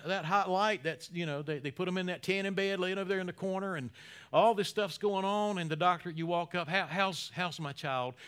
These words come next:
This is a beautiful child. This is a perfectly healthy child. But your child is gonna die." H-, has anybody <laughs> ever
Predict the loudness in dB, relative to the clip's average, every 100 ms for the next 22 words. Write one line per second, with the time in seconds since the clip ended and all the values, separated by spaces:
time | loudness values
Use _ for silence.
0 | -4 -2 0 -4 -6 -6 -6 -8 -10 -6
1 | -6 -6 -6 -8 -10 -8 -8 -8 -10 -10
2 | -10 -10 -12 -8 -8 -8 -10 _ _ _
3 | _ _ _ _ _ _ _ _ _ _
4 | _ _ _ _ _ _ _ -6 -6 -6
5 | -14 _ _ _ _ _ -12 -6 -4 -4
6 | -10 -12 -12 -14 -18 -20 _ _ _ _
7 | _ _ _ _ _ _ _ _ _ _
8 | _ _ _ _ _ _ _ _ _ _
9 | -8 -6 -4 -2 0 -2 0 -2 -4